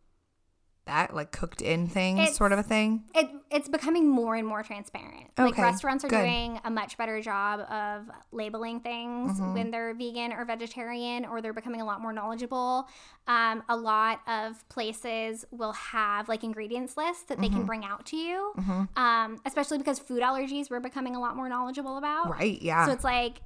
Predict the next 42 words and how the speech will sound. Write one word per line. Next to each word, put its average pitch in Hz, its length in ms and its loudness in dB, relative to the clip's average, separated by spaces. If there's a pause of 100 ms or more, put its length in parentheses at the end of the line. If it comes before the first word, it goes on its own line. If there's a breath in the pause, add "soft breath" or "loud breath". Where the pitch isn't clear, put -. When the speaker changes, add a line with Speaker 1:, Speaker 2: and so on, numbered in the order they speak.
(140)
Speaker 2:
people 254 260 -2
need 233 160 -2
to 226 80 -6
know 226 220 0
if 226 80 -4
something 226 240 -6
has 247 120 -6
gluten 302 320 -2
in 220 140 -2
it - 20 -4
or 214 200 -6
not, 196 220 -6
or 233 60 -4
a 226 60 0
lot 220 160 -2
of - 40 -12
people - 180 -6
have 285 120 -6
soy 370 360 -2
allergies, 226 640 -4
things 247 220 -4
Speaker 1:
Right. 156 240 2
Speaker 2:
like - 20 -
that. 269 280 2 (420 loud breath)
Um, 226 520 0
so - 160 0
I 277 100 4
just 285 180 -2
think 254 300 -4
overall 233 720 4
we're 269 80 2
becoming 285 400 0
more 285 100 2
knowledgeable 285 760 0
about 247 320 4
our 240 140 2
food 254 420 -4
and 240 140 -2
what's 226 220 -2
in 226 160 -8
it, 330 300 -4
Speaker 1:
Mm-hmm. 208 280 2